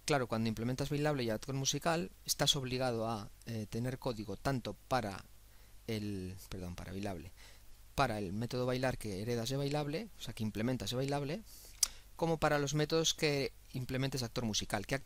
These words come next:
qué métodos tiene actor musical? Bailar, cantar y hacer coros. ¿Qué métodos tiene esta clase? Como está extendiendo de cantar in, tiene cantar. Como está implementando bailar, tiene cal-, tiene bailar. Le falta hacer coros.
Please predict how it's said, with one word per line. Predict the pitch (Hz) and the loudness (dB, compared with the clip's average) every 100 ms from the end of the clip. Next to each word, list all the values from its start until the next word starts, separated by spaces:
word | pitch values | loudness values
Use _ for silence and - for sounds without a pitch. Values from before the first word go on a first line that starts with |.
| - | -4
qué | 151 | -2
métodos | 147 135 | 0 0
tiene | - 120 | 0 0
actor | - 110 | 0 -2
musical? | 104 - 165 117 - - - | -2 -2 -4 -8 -12 -18 -8
Bailar, | 90 98 110 117 - - - | -4 0 2 2 -2 -14 -4
cantar | 143 151 156 - - - | 0 0 -2 -6 -12 -4
y | |
hacer | 143 - | -2 0
coros. | - 85 - - - - - - - | -2 -4 -4 -6 -8 -18 -20 -20 -4
¿Qué | 165 | 0
métodos | 160 156 143 - | 0 2 0 4
tiene | 139 117 | 2 2
esta | - 117 | 0 -2
clase? | 113 107 110 110 - | 0 0 0 -8 -10
Como | - 107 | -4 -2
está | 127 | 0
extendiendo | - 131 131 127 | 0 0 0 0
de | |
cantar | 131 127 135 | -2 -2 0
in, | 147 117 113 - | 0 -2 -6 -10
tiene | 123 117 | -4 -2
cantar. | 135 151 185 - - - - - - - | -2 2 2 0 -8 -16 -18 -18 -18 -8
Como | 120 113 | -4 0
está | 131 | 0
implementando | 127 131 131 131 131 | 0 0 0 0 0
bailar, | 131 135 | 0 0
tiene | 139 120 | 0 0
cal-, | 98 95 - | -2 -4 -8
tiene | - 123 | -6 -2
bailar. | 117 101 98 - | 0 0 -2 0
Le | 107 | -2
falta | - 127 120 117 | 2 0 2 -2
hacer | 110 117 | -2 -4
coros. | - 190 104 - | -2 -2 -2 -6